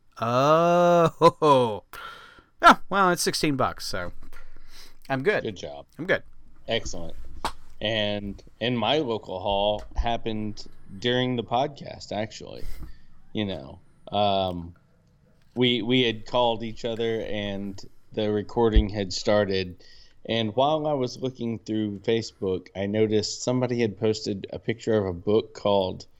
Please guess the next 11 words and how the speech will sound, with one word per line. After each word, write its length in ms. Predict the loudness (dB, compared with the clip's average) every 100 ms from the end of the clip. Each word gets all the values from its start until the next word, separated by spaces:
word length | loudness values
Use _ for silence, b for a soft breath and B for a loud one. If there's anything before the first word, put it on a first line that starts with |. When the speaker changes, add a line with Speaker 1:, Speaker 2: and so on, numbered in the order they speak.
| -20 -20 -20 0
Speaker 2:
Dragon 420 | 2 4 2 -2
Ball, 480 | -2 -4 -4 -8 -14 _ -10
A 100 | -4
Visual 580 | -2 -2 -2 0 -2
History 500 | -2 -4 -4 -8 -10
by 240 | -6 -2 -2
Akira 400 | -2 0 0 0
Toriyama. 760 | -2 -2 0 0 -2 -4 -10 -16 _ _ _ -2
And 80 | 0
I'm 120 | 2
like, 280 | 2 -2